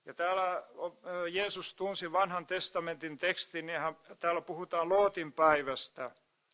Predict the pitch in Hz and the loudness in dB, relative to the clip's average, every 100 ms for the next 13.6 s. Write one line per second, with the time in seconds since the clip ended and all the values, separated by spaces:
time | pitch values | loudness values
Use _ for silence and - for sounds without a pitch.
0 | _ _ _ _ - 185 190 170 180 - | _ _ _ _ -6 -4 -2 -2 -2 -6
1 | _ - - 190 208 185 180 - - - | _ -18 -10 -6 -4 -4 -6 -6 -6 -6
2 | 175 190 196 180 147 175 170 151 147 - | 2 6 8 6 6 4 4 0 -4 -4
3 | 135 196 185 180 165 - 190 202 180 170 | -4 -4 -4 -4 -4 -4 -2 0 0 -2
4 | 175 160 175 185 165 151 - 165 170 156 | -4 -2 0 2 2 0 -2 -6 -2 -2
5 | 160 180 185 165 - 175 165 180 185 165 | 0 0 2 -2 -8 -8 0 2 2 0
6 | 147 170 156 147 160 180 - 170 156 - | -6 -6 -4 -2 0 0 -2 -4 -4 -4
7 | 190 - - 147 139 131 127 120 _ _ | -10 -8 -2 -2 0 -2 -2 -6 _ _
8 | _ _ - 160 160 156 208 214 180 170 | _ _ -2 0 2 0 -2 -2 -2 -2
9 | 175 175 160 156 147 160 156 - 156 147 | 4 4 6 4 4 2 0 -6 -8 -6
10 | 147 160 190 170 160 156 156 147 165 151 | -4 0 0 0 -2 -4 0 4 4 2
11 | - 151 143 - 160 180 185 170 160 156 | -8 -12 -12 -12 -4 0 2 2 0 2
12 | 165 165 - 160 143 135 175 180 160 - | 2 2 -2 -12 -8 -8 -4 -2 -2 -2
13 | 165 147 135 117 107 95 | -6 -4 -6 -6 -8 -14